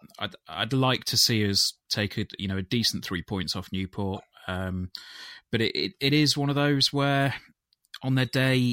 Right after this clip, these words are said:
it, it might turn it, you know, they might turn it round. And given the, you know, I say, given the form table, they're, they're massively inconsistent at the moment. Um, if we can keep those front two quiet, then we, we see, you know,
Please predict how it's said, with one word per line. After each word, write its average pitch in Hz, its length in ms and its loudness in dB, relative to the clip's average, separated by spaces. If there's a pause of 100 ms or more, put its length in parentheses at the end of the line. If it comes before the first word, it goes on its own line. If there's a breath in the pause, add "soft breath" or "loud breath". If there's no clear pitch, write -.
(140)
it, 104 220 -4
it - 60 -4
might 127 320 -2
turn 127 240 0
it, - 80 -4
you 117 120 -4
know, 107 60 -2
they 110 100 0
might 120 200 2
turn 123 160 -2
it 98 100 0
round. 113 300 0
And 107 240 -4 (680 loud breath)
given 135 240 4
the, 113 240 2 (100)
you 113 100 -4
know, 101 140 -2
I 104 40 -4
say, 104 180 -4
given 135 200 -2
the 110 60 0
form 127 240 -2
table, 107 300 -2
they're, 104 180 -6
they're 117 100 -10
massively 120 720 0
inconsistent 104 640 0
at - 100 -8
the - 60 -14
moment. 95 400 -6 (540 soft breath)
Um, 98 420 0
if - 140 -6
we 143 80 0
can 143 100 -2
keep 160 200 4
those 147 180 4
front 139 280 2
two 120 400 2
quiet, 117 540 0 (680 soft breath)
then 117 200 0
we, 117 160 0 (180)
we 120 200 -4
see, - 220 4
you 113 200 -4
know, 101 180 -2